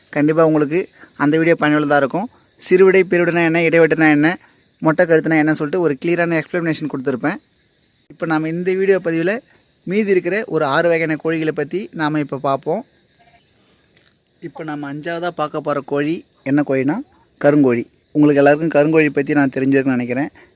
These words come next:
இருந்தாலும் நான் ஒரு சில தகவல்லாம் உங்களுக்கு சொல்கிறேன். அதாவது கருங்கோழின்றது ஒரு காட்டுக்கோழி இனத்தை சார்ந்தது. கருங்கோழியிலே அதிகப்படியான நோய் எதிர்ப்பு சக்தி இருக்குது. இப்போ இங்கே இருக்கிறது, அஹ், என்னுடைய தூய கருங்கோழி. இப்போ நீங்கள் இங்கே பார்த்தீங்கனாலே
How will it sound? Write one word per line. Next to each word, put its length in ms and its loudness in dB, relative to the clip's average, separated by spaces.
இருந்தாலும் 340 2
நான் 200 2
ஒரு 120 -2
சில 220 -4
தகவல்லாம் 340 0
உங்களுக்கு 260 -6
சொல்கிறேன். 280 -4
அதாவது 260 2
கருங்கோழின்றது 640 2
ஒரு 100 -2
காட்டுக்கோழி 520 0
இனத்தை 320 0
சார்ந்தது. 380 0
கருங்கோழியிலே 460 0
அதிகப்படியான 580 0
நோய் 140 4
எதிர்ப்பு 260 -2
சக்தி 240 -4
இருக்குது. 340 -8
இப்போ 140 -8
இங்கே 180 0
இருக்கிறது, 300 -2
அஹ், 200 -6
என்னுடைய 260 -2
தூய 160 -2
கருங்கோழி. 360 -4
இப்போ 180 -8
நீங்கள் 160 2
இங்கே 180 -2
பார்த்தீங்கனாலே 380 -4